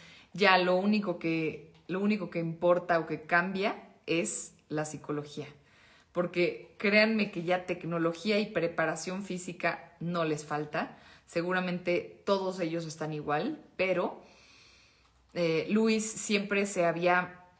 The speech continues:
caracterizado por tener esa frialdad en, en la mente de que él sabía que era el primero. Punto. Y creo que Max Verstappen acaba de llegar a tirarle esa, esa, esa seguridad, por lo menos esa certeza.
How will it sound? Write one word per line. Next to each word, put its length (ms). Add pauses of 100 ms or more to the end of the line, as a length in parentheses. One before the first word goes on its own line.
caracterizado 800
por 160
tener 300
esa 520 (140)
frialdad 760 (380)
en, 280
en 180
la 80
mente 400
de 120
que 120
él 80
sabía 500
que 80
era 100
el 60
primero. 420 (420)
Punto. 320 (1080)
Y 140
creo 240
que 100
Max 300
Verstappen 560
acaba 320
de 120
llegar 320
a 280 (180)
tirarle 720 (120)
esa, 600
esa, 280 (200)
esa 240
seguridad, 680
por 140
lo 80
menos 260
esa 160
certeza. 600